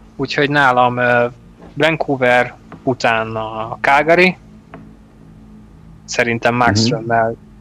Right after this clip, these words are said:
Speaker 1: meg, ö, Tanev, tehát ők jól erősítettek, és azért Kachuk is
Speaker 2: Igen,
Speaker 1: egy évvel
Speaker 2: igen.
Speaker 1: idősebb lesz. Goodrow-tól is el lehet várni azt, hogy, hogy összeszedje magát. De egyébként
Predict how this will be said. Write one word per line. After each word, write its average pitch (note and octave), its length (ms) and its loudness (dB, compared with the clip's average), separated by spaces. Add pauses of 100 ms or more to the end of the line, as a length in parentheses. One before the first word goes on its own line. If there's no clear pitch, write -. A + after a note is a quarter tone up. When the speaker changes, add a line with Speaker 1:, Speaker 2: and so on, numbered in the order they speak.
(400)
Speaker 1:
meg, A#2 260 -2
ö, A2+ 140 -4 (100)
Tanev, B2+ 400 2 (280)
tehát C#3 440 -6
ők - 180 -4
jól C#3+ 220 2
erősítettek, B2 760 -6
és A#2+ 140 -6
azért A2+ 260 -8
Kachuk - 360 -4
is - 240 -6 (220)
Speaker 2:
Igen, F2 360 0
Speaker 1:
egy - 60 2
évvel B2 180 2
Speaker 2:
igen. B2 140 0
Speaker 1:
idősebb A#2+ 420 2
lesz. A#2+ 220 -2
Goodrow-tól C3 1080 -2
is A#2+ 160 -2
el B2 180 -4
lehet A#2+ 260 -8
várni A#2+ 360 -4
azt, A#2+ 260 -10
hogy, B2 200 -12 (580)
hogy B2+ 140 -6
összeszedje B2 600 -6
magát. B2 560 -4 (1500)
De C3+ 140 0
egyébként D3 640 0